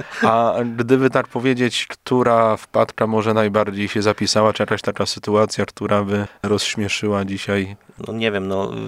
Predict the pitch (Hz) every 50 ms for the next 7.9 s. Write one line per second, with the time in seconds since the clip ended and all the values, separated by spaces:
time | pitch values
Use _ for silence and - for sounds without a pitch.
0 | 110 110 120 120 - 110 110 - - - - - 113 104 98 107 98 104 110 104
1 | 98 - 117 117 110 101 113 113 110 - - _ - - - - - 123 - -
2 | 117 113 113 107 - - 117 117 110 - - 113 98 101 98 - - - 117 120
3 | - - - 113 107 110 113 - _ _ _ - - - 165 143 120 - - -
4 | 107 95 - - 104 - - 95 95 92 95 101 - - 101 - - 101 98 98
5 | 98 101 107 107 107 107 98 104 107 107 107 110 110 107 104 110 - - - 123
6 | 117 120 113 - - 151 139 123 135 120 131 135 - - 139 123 135 139 143 151
7 | 147 139 113 110 104 98 113 110 - 113 - - 117 120 117 - 127